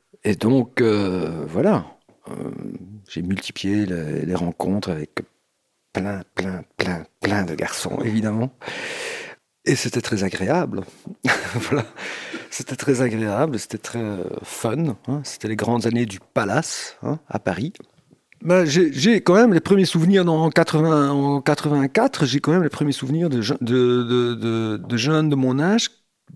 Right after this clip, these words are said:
qui soudainement disparaissaient. Notamment, euh, je, je, j'avais une, une histoire, euh, courte mais passionnée et, et, euh, et très agréable avec un jeune,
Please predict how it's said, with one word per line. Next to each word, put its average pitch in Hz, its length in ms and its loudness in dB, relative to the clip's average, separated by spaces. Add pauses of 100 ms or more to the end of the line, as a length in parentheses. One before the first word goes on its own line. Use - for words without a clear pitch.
(240)
qui 147 340 0
soudainement 151 580 2
disparaissaient. 160 640 0 (760)
Notamment, 135 640 4
euh, 123 360 -2
je, 113 300 -2
je, 117 140 -4 (340)
j'avais 127 260 0
une, 131 200 0
une 135 160 2
histoire, 143 640 4
euh, 110 340 2 (500)
courte - 360 2
mais 120 320 4
passionnée 131 520 2
et, 123 760 2
et, 113 200 4
euh, 113 240 0
et 107 40 -2
très 127 260 0
agréable 131 580 2
avec 113 180 -2
un 113 100 0
jeune, 120 280 0